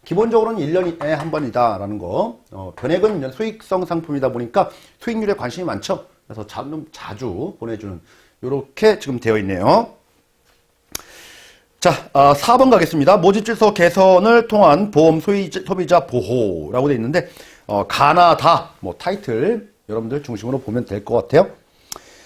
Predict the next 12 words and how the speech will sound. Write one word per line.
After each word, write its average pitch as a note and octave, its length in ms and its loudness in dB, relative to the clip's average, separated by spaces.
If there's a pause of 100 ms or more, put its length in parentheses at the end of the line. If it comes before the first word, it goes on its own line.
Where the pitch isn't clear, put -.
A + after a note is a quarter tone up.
(140)
자, D3 80 4
오 E3 160 8
번. G#3 340 4
개인정보 B3+ 640 6
보호와 A3 400 8
관련돼서 F#3+ 400 0
여러분들, D#3+ 540 2
개인정보를 G#3+ 800 4
수집할 G#3+ 560 -10
때는, G3+ 440 -4 (360)
어, D3 80 0
우리가 E3 500 4